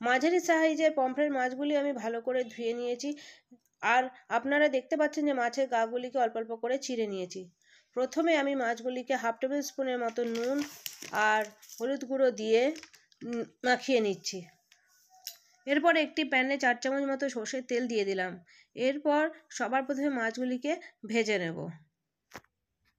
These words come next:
এই মাছগুলি নোনতা হওয়া, নোনতা ভাব হওয়ার, হওয়ার জন্য আমি এখানে খুব কম পরিমাণে নুন দিয়েছি।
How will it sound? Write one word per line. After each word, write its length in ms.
এই 140
মাছগুলি 440
নোনতা 380
হওয়া, 300
নোনতা 340
ভাব 200
হওয়ার, 360
হওয়ার 500
জন্য 300
আমি 300
এখানে 260
খুব 340
কম 220
পরিমাণে 540
নুন 220
দিয়েছি। 460